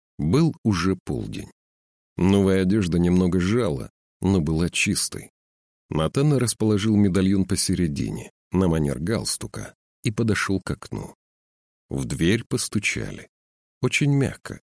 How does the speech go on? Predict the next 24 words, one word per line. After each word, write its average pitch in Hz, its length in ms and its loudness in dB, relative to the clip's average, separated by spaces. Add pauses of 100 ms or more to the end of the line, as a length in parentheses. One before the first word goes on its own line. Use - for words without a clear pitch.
(140)
словно 85 440 2
целью 87 500 2
являлось 87 560 0
не 95 120 2
разбудить 82 560 0
жильца 85 420 -2
комнаты, - 640 -8 (500)
но 92 220 2
обозначить 80 720 -2
своё 95 320 0
присутствие, 92 800 -2
как 64 180 -4
бы 69 120 -2
на 73 140 0
пробу. 64 520 -2 (640)
Натан 87 380 0
подошёл 143 380 0
к 104 100 0
двери 110 460 2 (160)
и 95 100 2
открыл. - 580 -6 (640)
Это 113 240 -2
был 92 260 0
Беллоус. 67 800 -2